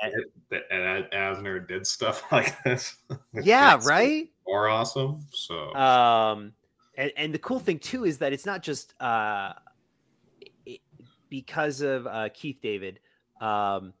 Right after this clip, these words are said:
Speaker 2: they actually brought on a huge amount of Star Trek alumni. Um, so you're talking, th-, these aren't just, uh, just, you know, different voice actors. Not saying voice actors are bad. We've talked about this before. I love voice actors.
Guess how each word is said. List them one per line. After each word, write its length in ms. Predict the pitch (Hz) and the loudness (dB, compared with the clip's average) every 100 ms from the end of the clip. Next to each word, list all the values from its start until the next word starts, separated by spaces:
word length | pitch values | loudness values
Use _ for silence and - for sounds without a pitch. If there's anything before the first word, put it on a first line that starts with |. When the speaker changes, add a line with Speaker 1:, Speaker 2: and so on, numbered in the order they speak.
| _ | _
Speaker 2:
they 140 | 117 127 | -6 -2
actually 300 | 143 - 131 | -2 -4 -6
brought 420 | 113 120 123 - | -2 0 0 -2
on 260 | 117 120 120 | -4 -4 -4
a 120 | 107 | -10
huge 840 | 110 - - 180 180 202 196 147 151 | -12 -16 -20 -16 -8 -6 -4 -4 -4
amount 500 | 127 120 120 117 110 | -4 -2 -2 -2 -8
of 200 | 110 104 | -10 -8
Star 320 | - 110 104 | -6 -2 -2
Trek 320 | 107 - 101 - | -4 -4 -6 -6
alumni. 640 | 107 98 101 123 139 151 160 _ _ _ _ | -6 -4 -4 -6 -6 -6 -10 _ _ _ _
Um, 560 | 127 107 101 98 92 92 | -6 -2 0 0 -4 -10
so 180 | - 147 | -12 -8
you're 120 | 139 | -8
talking, 500 | 175 170 165 139 120 | -4 -4 -4 -8 -8
th-, 160 | 135 113 | -10 -10
these 180 | 123 147 | -10 -8
aren't 160 | 147 117 | -6 -8
just, 200 | 113 - _ 87 | -12 -14 _ -20
uh, 80 | 85 _ _ _ - - - _ _ 147 | -20 _ _ _ -20 -20 -20 _ _ _
just, 260 | 107 98 - | -16 -16 -18
you 220 | 104 101 | -20 -14
know, 140 | 98 90 | -12 -10
different 300 | 123 110 95 | -6 -6 -4
voice 220 | 104 104 | -4 0
actors. 360 | 98 98 104 | -2 -2 -6
Not 160 | 110 101 | -6 -6
saying 140 | 107 | -6
voice 200 | 101 117 | -2 0
actors 320 | 135 131 151 156 | 0 -4 -6 -6
are 40 | |
bad. 260 | 147 139 131 | 0 2 0
We've 100 | 113 | -2
talked 260 | 113 107 | -2 -2
about 160 | 107 107 | -4 -8
this 100 | 120 | -10
before. 340 | 131 135 143 | -10 -2 0
I 40 | 123 | 0
love 260 | 117 113 | 0 -2
voice 260 | 123 120 - | -2 -2 -2
actors. 480 | 117 113 123 113 | -4 -4 -6 -10